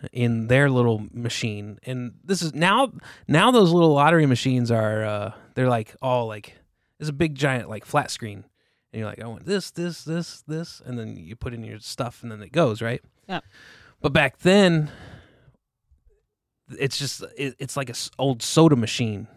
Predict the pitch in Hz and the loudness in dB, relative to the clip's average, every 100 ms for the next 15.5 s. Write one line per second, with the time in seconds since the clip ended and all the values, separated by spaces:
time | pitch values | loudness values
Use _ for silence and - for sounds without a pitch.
0 | _ _ _ 135 120 113 120 - 123 123 | _ _ _ -4 -2 -2 -6 -10 -10 -6
1 | 123 113 117 113 107 127 - - 135 135 | -4 -4 -8 -10 -14 -14 -12 -6 -4 -4
2 | 120 123 117 - 139 135 131 123 117 110 | -6 -8 -10 -10 -6 -2 -2 -2 -6 -8
3 | 117 - 139 - - - 113 - - 117 | -10 -10 -10 -8 -12 -14 -16 -12 -10 -8
4 | 110 120 131 170 - 170 165 160 160 _ | -6 -4 -4 -6 -8 -6 -4 -4 -8 _
5 | _ _ _ _ - 120 143 175 143 143 | _ _ _ _ -10 -4 0 0 0 -2
6 | 151 139 135 _ - - 143 143 139 143 | -4 -8 -12 _ -18 -8 -6 -6 -8 -8
7 | 151 170 175 160 - - - _ _ - | -8 -6 -6 -8 -10 -18 -20 _ _ -8
8 | 185 269 320 143 175 214 120 104 143 160 | -4 -4 -2 2 6 6 4 4 6 6
9 | 160 160 151 147 143 135 - - - 143 | 8 6 6 6 6 4 2 -2 4 4
10 | 143 160 180 175 165 165 151 156 151 156 | 4 6 10 10 10 8 8 6 6 6
11 | 156 143 143 143 151 123 104 117 127 - | 6 6 6 8 8 6 2 -6 -14 2
12 | 160 156 151 147 131 113 107 - 139 135 | 6 6 6 6 6 4 0 -2 2 2
13 | 113 - 147 147 127 - - 180 208 285 | 2 0 0 0 -2 -4 0 6 8 8
14 | 339 359 415 440 403 - - 427 415 285 | 8 8 8 8 6 4 0 4 6 8
15 | 175 - 123 104 113 | 6 4 2 0 -6